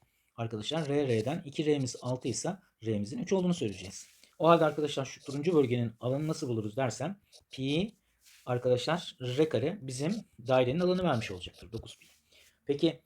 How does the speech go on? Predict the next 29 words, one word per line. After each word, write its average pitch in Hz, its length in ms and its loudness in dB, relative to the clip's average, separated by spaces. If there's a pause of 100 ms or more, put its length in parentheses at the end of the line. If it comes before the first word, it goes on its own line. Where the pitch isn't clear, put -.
(240)
toplam 185 300 4
alanımız 139 320 6
arkadaşlar 117 520 0
nasıl 113 220 -4
buluruz? 131 480 -4
Altının 139 340 0
karesi 139 300 -4
otuz 107 200 -8
altıdır. 104 560 -6
O 135 80 -4
zaman 151 280 -6
otuz 127 220 -6
altıdan 135 420 -2
dokuz - 340 -8
pi'yi 107 180 -8
çıkararak 123 540 -6
sizlerden 127 400 -6
istenen 120 300 -10
turuncu 131 320 -10
bölgenin 104 340 -6
alanını 127 320 -4 (340)
bulmuş 113 380 -8
oluruz 113 400 -8
deriz. - 440 -20 (1080)
Gelelim 190 320 6 (380)
on 139 180 -6
bir 147 120 -6
numaralı 113 180 -2
sorumuza. 82 400 -16